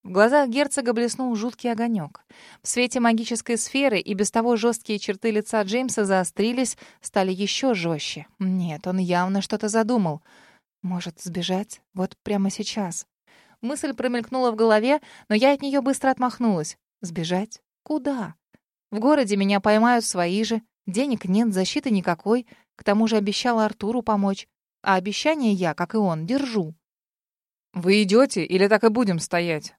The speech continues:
Голос Дрескола отрезвил. Я дёрнула плечом и произнесла, гордо приподняв подбородок: «Что бы ты там себе ни напридумывал, это неправда». Однако герцог продолжил испытывать меня немигающим взглядом.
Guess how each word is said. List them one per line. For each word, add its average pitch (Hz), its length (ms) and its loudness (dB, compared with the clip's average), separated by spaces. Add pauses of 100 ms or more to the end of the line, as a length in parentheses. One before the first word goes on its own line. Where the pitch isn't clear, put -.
(140)
Голос 262 320 6
Дрескола 247 420 2
отрезвил. 233 580 -2 (140)
Я 196 180 2
дёрнула 247 400 2
плечом 233 380 0
и 233 140 -6
произнесла, 220 640 0
гордо 220 340 2
приподняв 208 460 0
подбородок: 214 580 0 (680)
«Что - 240 -4
бы 233 100 0
ты 208 100 -6
там 233 180 -2
себе 208 260 -4
ни 196 100 2
напридумывал, 208 720 2 (420)
это 233 200 -6
неправда». 202 600 0 (640)
Однако 320 360 2
герцог 294 520 -4
продолжил 262 540 0
испытывать 233 580 -4
меня 247 200 -4
немигающим 170 640 -2
взглядом. 165 520 -6